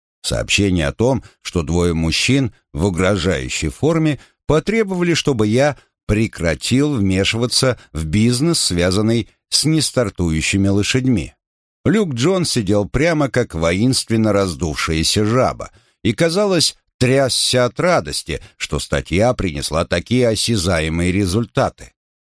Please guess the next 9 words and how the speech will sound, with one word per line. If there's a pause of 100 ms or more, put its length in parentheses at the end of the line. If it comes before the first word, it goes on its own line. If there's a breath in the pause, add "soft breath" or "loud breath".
(720)
Потом
положил
на
телефон (420)
свою
когтистую
лапу. (1120)
«Манчестерское
отделение?